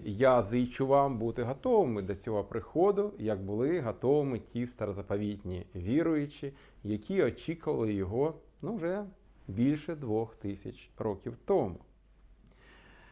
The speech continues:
Вони знали Писання, читали всі книги Біблії, ті, що нам інколи здаються навіть нудними, або частини, наприклад, як родоводи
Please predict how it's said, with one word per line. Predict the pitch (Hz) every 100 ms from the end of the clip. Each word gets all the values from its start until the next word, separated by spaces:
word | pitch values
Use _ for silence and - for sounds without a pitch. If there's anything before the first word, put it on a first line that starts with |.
| - - -
Вони | 143 190 190
знали | 139 143 113
Писання, | 110 117 - 98 101 135 202 208 - _ - - -
читали | - 147 156 156 117
всі | - -
книги | - 113 101 98
Біблії, | 92 95 92 127 185 269 - - - - -
ті, | - 143
що | - 127
нам | 117 120
інколи | 143 123 - 104 98
здаються | 123 117 107 - 107
навіть | 104 95 92 -
нудними, | 110 95 107 139 190 139
або | 95 92 95
частини, | - 101 - - 113 110 120 190 - - - -
наприклад, | 117 104 - 113 104 104 101
як | 98 -
родоводи | - 123 113 107 113 151 143 123